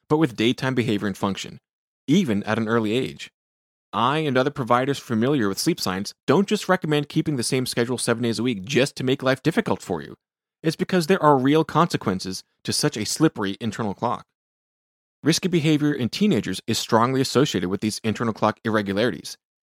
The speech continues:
Teens with delayed internal clocks and social jet lag are more likely to drink alcohol. Teens with abnormal circadian rhythms are more likely to binge drink as well. Teen brains are still five to fifteen years away from maturity, and alcohol use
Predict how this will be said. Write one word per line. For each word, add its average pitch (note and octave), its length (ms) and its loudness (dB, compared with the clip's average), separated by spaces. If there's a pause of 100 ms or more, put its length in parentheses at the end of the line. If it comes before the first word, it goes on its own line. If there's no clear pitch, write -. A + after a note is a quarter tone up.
(280)
Teens C#3 360 0
with B2+ 160 -2
delayed A#2 320 4
internal C3 300 0
clocks C3 380 2
and G#2+ 80 -2
social B2 300 0
jet C3 220 2
lag F#2+ 320 -2
are A2 80 4
more B2 240 4
likely B2 300 2
to F#2 80 0
drink A2+ 200 0
alcohol. A#2+ 500 -2 (540)
Teens C3 280 -2
with - 140 -4
abnormal C3 440 2
circadian C#3 400 0
rhythms G2 300 0
are B2+ 60 -2
more A#2+ 140 2
likely B2+ 280 -2
to C#3 140 0
binge A#2 340 2
drink F#2+ 220 -2
as A2 120 -4
well. D3 320 -4 (760)
Teen G#3 220 2
brains E3+ 320 4
are A2+ 60 2
still B2+ 240 0
five B2 320 -2
to C#3+ 60 -4
fifteen C#3 340 -4
years B2 180 -2
away A2+ 200 0
from G#2 140 -6
maturity, A2+ 500 -4 (320)
and B2 120 -6
alcohol F3 380 2
use B2+ 240 -2